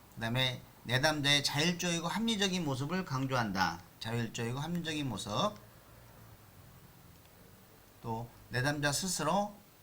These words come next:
계획을 수립하고 수행을 평가하도록 한다. 예, 이 부분도 우리가, 어, 현실 치료의 중요한 특징이라고 볼 수가 있겠습니다.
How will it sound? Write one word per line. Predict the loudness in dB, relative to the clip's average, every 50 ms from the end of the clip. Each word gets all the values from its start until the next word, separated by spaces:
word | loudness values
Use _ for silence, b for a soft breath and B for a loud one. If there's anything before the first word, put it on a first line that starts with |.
| -20 -20 -20 -20 -20 -20 -20 -20 -20 -20 -16 -8 -4
계획을 | -2 -2 0 -2 -2 -2
수립하고 | -2 -2 0 -2 -2 0 0 0 0 0 0 0 0 -2 -2 -4
수행을 | -6 -8 -6 -4 -4 -2 -2 -2 -4 -4
평가하도록 | -6 -6 -6 -2 -2 0 0 0 -2 -4 -4
한다. | -4 -2 -2 -2 -2 -2 -4 -6 -12 -12 -8
예, | -8
이 | -6 -4 -4 -6
부분도 | -6 -6 -6 -6 -6 -4 -4 -4 -4
우리가, | -4 -4 -2 -2 0 0 -2 -2 B B B B B B B B -12
어, | -8 -6 -6 -4 -4 -6 -6 -6 -6
현실 | -4 -2 0 0 2 2 2 2
치료의 | 2 2 2 2 2 0
중요한 | -2 -2 0 0 2 0 0 -2
특징이라고 | -4 -8 -8 -6 -2 0 0 0 0 0
볼 | -2 -6
수가 | -8 -6 -4 -4 -4 -4
있겠습니다. | -2 -2 0 0 0 0 -2 -2 0 0 -2 -2